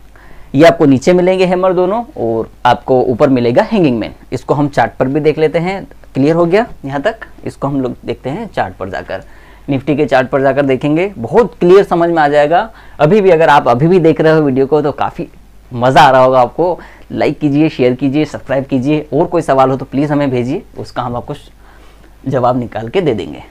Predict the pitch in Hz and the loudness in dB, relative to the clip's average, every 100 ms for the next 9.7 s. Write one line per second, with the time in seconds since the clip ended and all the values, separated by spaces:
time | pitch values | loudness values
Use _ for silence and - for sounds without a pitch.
0 | - - 143 147 160 185 196 113 120 117 | -12 -2 2 2 2 2 0 -4 -8 -4
1 | 123 131 143 147 139 123 120 143 143 139 | -2 -2 0 0 0 2 2 2 0 2
2 | 156 147 143 127 120 160 147 127 156 - | 0 0 -2 -4 0 0 2 0 -4 -8
3 | - 131 147 151 147 160 147 143 131 131 | -8 -2 0 0 2 2 0 0 0 0
4 | 131 131 127 143 202 - - 131 127 123 | 0 0 0 -2 -6 -12 -14 -10 -6 -4
5 | 131 127 127 123 147 139 107 65 - - | -4 -4 -6 -4 -4 -4 -4 -10 -14 -20
6 | - - - - - - - - - - | -20 -20 -20 -20 -20 -20 -20 -20 -14 -6
7 | 123 127 160 165 - - - - 123 127 | -4 -2 -2 -4 -10 -20 -18 -14 -4 -2
8 | 123 113 117 117 135 139 117 147 139 117 | -2 0 -2 -2 -4 -4 -4 -4 -4 -4
9 | 113 131 113 110 113 123 | -4 -4 -4 -6 -4 -4